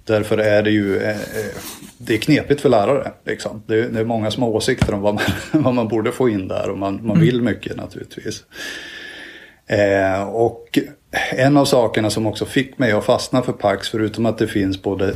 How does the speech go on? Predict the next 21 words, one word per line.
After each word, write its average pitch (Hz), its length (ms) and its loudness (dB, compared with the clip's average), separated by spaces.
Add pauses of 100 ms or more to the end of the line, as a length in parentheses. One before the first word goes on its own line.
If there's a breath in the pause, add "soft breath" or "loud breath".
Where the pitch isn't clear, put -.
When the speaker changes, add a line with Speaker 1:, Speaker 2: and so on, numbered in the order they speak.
(160)
Speaker 1:
jätteintressanta 107 1400 0
effekter, 101 840 -2
vi 107 120 -2
kommer 98 300 0
att 95 100 -6
prata 101 240 0
lite 98 180 -4
om 101 80 -4
det, 95 240 -4 (140)
tänker 101 260 -6
jag, 104 120 0
senare, 113 500 0 (340)
på 113 100 -2
kort - 420 -2
och, 123 360 2
och 127 180 2
lång 98 240 2
sikt, - 340 -6
är 104 140 2
ju 104 100 4
att 95 340 0